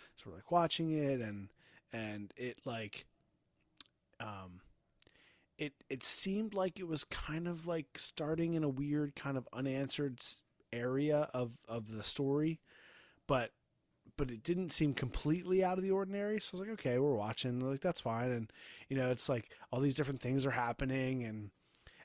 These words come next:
and we're about maybe two-thirds or so, like, halfway to two-thirds through the episode. And when Nicole got home, and she, like, comes, she's like, "Ah," you know, she's like, "Oh, cool, you guys are watching Rings of Power?" I was like, "Yeah."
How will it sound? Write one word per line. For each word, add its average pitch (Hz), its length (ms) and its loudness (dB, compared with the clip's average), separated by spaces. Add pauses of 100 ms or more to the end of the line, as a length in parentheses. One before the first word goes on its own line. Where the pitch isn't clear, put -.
and 139 160 0
we're 160 120 8
about 139 360 6
maybe 127 480 2 (320)
two-thirds 131 920 2
or 110 100 -4
so, 107 360 0
like, 104 140 -8
halfway 123 400 -2
to 110 80 -6
two-thirds 113 680 -2
through 123 340 0
the 110 220 -6
episode. 104 440 -4
And 104 180 -6
when 104 120 -6
Nicole 190 280 6
got 107 160 -2
home, 95 240 -8
and 92 100 -14
she, - 160 -8
like, 82 80 -16
comes, 95 260 -18
she's - 200 -10
like, 117 140 -10
"Ah," 190 360 -8 (420)
you 127 100 -2
know, 123 60 -2
she's 123 120 -6
like, 185 80 -6
"Oh, 180 180 -2
cool, 175 140 6
you 156 100 4
guys 147 120 0
are 151 40 0
watching 143 240 -2
Rings 139 120 -2
of - 40 -12
Power?" 135 140 -2
I 131 40 -2
was 123 80 -4
like, 147 100 -6
"Yeah." 147 160 -2